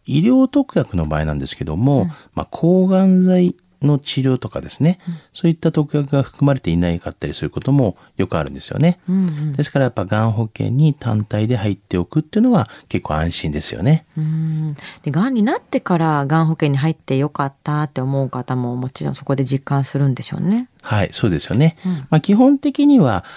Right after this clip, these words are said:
Speaker 1: がんと診断されたら、まあ、保険に入るのは結構難しくなりますよね。
Speaker 2: はい。
Speaker 1: まあ、今週はそのがんにかかったことがある人の保険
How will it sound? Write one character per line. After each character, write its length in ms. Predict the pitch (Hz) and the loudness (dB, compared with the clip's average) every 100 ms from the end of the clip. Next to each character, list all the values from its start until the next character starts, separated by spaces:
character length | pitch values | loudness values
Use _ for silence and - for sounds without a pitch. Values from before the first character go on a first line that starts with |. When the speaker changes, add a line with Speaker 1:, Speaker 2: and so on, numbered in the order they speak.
| - - | -16 -2
Speaker 1:
が 160 | 117 | 0
ん 80 | 110 | 0
と 100 | 90 | -2
診 260 | - 107 104 | -2 0 2
断 220 | 107 104 | 0 0
さ 120 | 117 | 0
れ 80 | 120 | -2
た 140 | 180 | 0
ら、 260 | 190 165 127 - _ | 0 0 0 -8 _
ま 80 | - | -8
あ、 20 | |
保 100 | 85 | -6
険 200 | 87 - | -2 2
に 160 | 156 156 | 4 4
入 240 | 147 156 135 | 2 0 2
る 80 | |
の 100 | 92 | 2
は 80 | 76 | 0
結 200 | - - | -4 -10
構 100 | - | -8
難 360 | 76 85 98 127 | -6 -6 -4 -4
し 100 | - | -4
く 100 | - | -6
な 120 | 76 | -4
り 80 | 73 | -4
ま 100 | 78 | -6
す 120 | - | -6
よ 80 | 92 | -2
ね。 120 | 139 | 2
Speaker 2:
は 240 | 165 165 160 | 2 2 0
い。 60 | 147 143 - - | -2 -8 -14 -6
Speaker 1:
ま 80 | - | -4
あ、 20 | |
今 200 | - 185 | 2 2
週 160 | 180 185 | 4 4
は 140 | 175 | 4
そ 140 | 165 160 | 4 2
の 200 | 151 139 - - | 2 0 -8 -10
が 200 | 123 185 | 0 4
ん 60 | 202 | 4
に 140 | 156 | 4
か 160 | - 104 | 2 -4
か 140 | 151 | -2
っ 80 | 156 | -4
た 120 | - 113 | -4 -4
こ 140 | 120 | 0
と 100 | 120 | 0
が 140 | 110 117 | 2 0
あ 40 | |
る 100 | 110 | 0
人 340 | - - 156 | -4 -2 2
の 180 | 165 180 | 6 6
保 120 | 143 131 | 4 0
険 320 | - 143 139 | 0 0 0